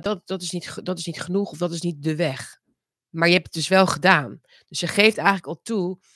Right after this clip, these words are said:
dat dat een opzettelijke, ehm, ehm, actie was. Dat ze, dat ze de, de boeren eigenlijk proberen om het via hun inkomen, ehm, zo moeilijk mogelijk te maken. En, eh, om mee te doen aan die klimaatdingen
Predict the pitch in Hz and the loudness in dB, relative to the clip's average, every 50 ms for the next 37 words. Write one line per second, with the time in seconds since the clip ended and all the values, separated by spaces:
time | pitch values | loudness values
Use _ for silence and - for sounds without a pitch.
0 | _ _ _ _ _ - 170 - 180 180 175 - 170 156 156 147 165 _ _ _ | _ _ _ _ _ -4 -2 0 0 0 0 0 -4 -4 -6 -8 -10 _ _ _
1 | _ - 190 - - - 240 240 - 185 156 160 151 - 151 160 202 254 240 _ | _ -10 -8 -4 -2 -2 -2 -2 -2 -6 -6 -6 -6 -6 -8 -8 -8 -10 -12 _
2 | _ _ _ _ _ _ _ _ _ - 165 160 160 160 156 156 156 151 151 151 | _ _ _ _ _ _ _ _ _ -4 -2 -2 -2 -2 -2 -4 -4 -6 -6 -8
3 | 151 147 - _ _ _ _ _ _ _ _ _ _ _ _ _ _ _ _ _ | -10 -12 -14 _ _ _ _ _ _ _ _ _ _ _ _ _ _ _ _ _
4 | _ _ _ _ _ _ _ _ _ - - _ _ - 156 156 147 147 151 143 | _ _ _ _ _ _ _ _ _ -18 -18 _ _ -10 -8 -6 -6 -6 -6 -6
5 | 143 139 139 139 139 139 143 143 139 127 - - - - - 160 143 - - 151 | -6 -6 -8 -8 -10 -10 -12 -14 -12 -10 -8 -8 -6 -6 -8 -8 -10 -10 -8 -8
6 | - - - - 160 151 - - 175 170 - - 165 139 120 110 - 156 143 160 | -10 -10 -10 -10 -10 -6 -4 -2 -2 -2 -4 -4 -6 -6 -6 -8 -10 -10 -8 -8
7 | 147 156 170 175 170 170 147 139 147 151 - 151 156 147 _ - - 147 147 151 | -6 -2 0 0 0 0 0 -2 -4 -4 -6 -6 -8 -10 _ -16 -10 -4 0 0
8 | 156 160 151 147 - 151 151 151 143 - - 165 156 151 147 143 147 143 139 139 | 2 2 0 -2 -4 -6 -8 -8 -8 -10 -8 -6 -4 -4 -4 -4 -6 -8 -10 -12
9 | _ _ - - - _ _ _ - 240 254 240 - 185 165 160 165 156 151 147 | _ _ -20 -20 -20 _ _ _ 0 0 2 2 6 6 6 6 6 4 2 0
10 | 151 160 - _ _ _ _ _ _ _ _ - - 156 151 151 151 147 147 147 | -2 -6 -8 _ _ _ _ _ _ _ _ -8 -4 -4 -2 0 0 -2 -2 -2
11 | 147 147 147 143 - - - 160 156 156 151 147 147 147 147 147 139 135 143 - | -4 -8 -10 -14 -14 -12 -8 -6 -4 -2 -4 -2 -2 -2 -2 -2 -4 -6 -10 -12
12 | - 147 135 131 127 120 120 - - - _ _ _ - 147 143 139 139 135 135 | -8 -6 -6 -6 -6 -6 -8 -12 -14 -18 _ _ _ -10 -8 -6 -6 -6 -6 -6
13 | 135 131 - - 127 147 147 151 - 160 160 143 156 - 143 139 131 - - 147 | -8 -8 -8 -6 -6 -4 -4 -4 -6 -6 -8 -8 -8 -8 -8 -10 -10 -10 -8 -4
14 | 147 151 156 165 160 - 143 139 131 117 - | 0 2 2 2 0 -2 -6 -10 -10 -12 -14